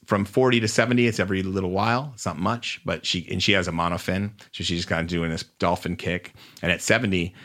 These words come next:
she just goes super relaxed, doesn't move, tries not to think at all,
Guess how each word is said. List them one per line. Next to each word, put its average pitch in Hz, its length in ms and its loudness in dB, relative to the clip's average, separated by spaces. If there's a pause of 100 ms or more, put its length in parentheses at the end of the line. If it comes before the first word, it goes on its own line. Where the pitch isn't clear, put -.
(140)
she 90 120 0
just 85 160 2
goes 85 220 2
super 95 320 2
relaxed, 85 760 0
doesn't 85 300 0
move, 82 280 -2
tries 87 260 2
not 80 140 -2
to 80 60 -10
think 107 320 -2
at 85 60 0
all, 69 440 -2